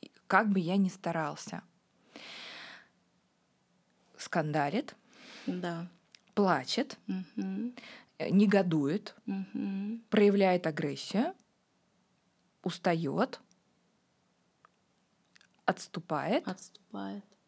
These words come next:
Speaker 1: и даёт себе отдых, засыпает или
Speaker 2: Мгм.
Speaker 1: переключается на что-то другое.
Speaker 2: Мгм, мгм.
Speaker 1: Это нормальная стадия, депрессивная, тогда, когда мы понимаем, что «я правда не могу».
Speaker 2: Да, да,
Speaker 1: Я,
Speaker 2: да.
Speaker 1: кстати, думаю, что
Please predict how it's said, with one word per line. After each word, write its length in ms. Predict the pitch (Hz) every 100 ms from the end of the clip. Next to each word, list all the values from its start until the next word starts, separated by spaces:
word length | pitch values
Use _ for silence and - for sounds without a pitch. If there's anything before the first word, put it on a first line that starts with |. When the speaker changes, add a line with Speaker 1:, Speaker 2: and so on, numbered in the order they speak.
| _ _ _
Speaker 1:
и 80 | 180
даёт 360 | 170 175 180 196
себе 280 | - 170 156
отдых, 300 | 147 151 147
засыпает 840 | 156 - 160 180 226 240 220 - -
или 380 | 160 180 170 160
Speaker 2:
Мгм. 80 |
Speaker 1:
переключается 680 | 214 226 165 156 165 165 -
на 100 | 180
что-то 300 | 160 - -
другое. 440 | - 190 190 185 196
Speaker 2:
Мгм, 160 | 208 208
мгм. 540 | 208 196 208 208 220 220 _ _ _ _ -
Speaker 1:
Это 460 | 190 240 285 359 370 -
нормальная 840 | 202 190 196 196 160 160 226 269
стадия, 800 | 208 - - 151 143 165 233 330 - _ - - - _ _ _ _
депрессивная, 840 | 151 151 165 160 226 349 349 302 277
тогда, 340 | 180 175 233
когда 460 | 226 185 165 185 208
мы 200 | 175 175
понимаем, 420 | 170 170 214 269
что 220 | - - _ _ -
«я 140 | 185
правда 460 | 185 165 165 185 190
не 140 | 165
могу». 280 | 151 156 - _ _ - -
Speaker 2:
Да, 340 | 196 185 190
да, 140 | 196 202
Speaker 1:
Я, 60 | 202
Speaker 2:
да. 0 |
Speaker 1:
кстати, 400 | 214 220 214 190
думаю, 540 | 190 233 247 214 185
что 580 | - - 190 185 180